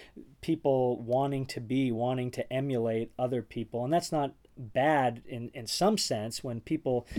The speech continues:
demonstrate and are the embodiment of qualities that we find admirable. You know, in some sense, we ought to want to be like them. But I think that a lot of people kind of take it too far, and they forget that, you know, they're, they're not this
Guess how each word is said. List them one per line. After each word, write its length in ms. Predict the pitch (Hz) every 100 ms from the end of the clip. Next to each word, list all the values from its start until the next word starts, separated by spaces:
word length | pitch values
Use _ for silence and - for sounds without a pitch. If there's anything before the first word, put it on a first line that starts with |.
| 117
demonstrate 800 | - 135 143 135 - 131 117 123 - - -
and 100 | 127
are 60 | 127
the 100 | 127
embodiment 580 | 117 123 143 139 120 120
of 140 | -
qualities 640 | - 131 131 123 120 113
that 140 | 120 131
we 120 | 123
find 320 | - 117 113
admirable. 680 | 120 131 160 120 104 104 113
You 120 | 123 120
know, 140 | 117
in 60 | 117
some 240 | - 156
sense, 340 | - 120 117 127
we 100 | 123
ought 220 | 160 -
to 100 | 143
want 240 | 117 110
to 100 | -
be 180 | 113 113
like 240 | 110 107 -
them. 240 | 107 107
But 160 | 107 - - - -
I 100 | 135
think 280 | - 185 -
that 140 | 139 - -
a 100 | 120
lot 240 | 131 160
of 120 | 151
people 320 | 165 156 127
kind 300 | - 131 123
of 100 | 113
take 300 | - 147 135
it 160 | 127 -
too 200 | - 127
far, 540 | - 135 147 101 90 - - -
and 160 | 120 120
they 140 | 123
forget 560 | 120 - 107 131 139 -
that, 240 | 120 113 - - - -
you 80 | 123
know, 120 | 123
they're, 380 | 123 127 123 117
they're 260 | 120 135
not 400 | 123 135 - 131
this 220 | 117 113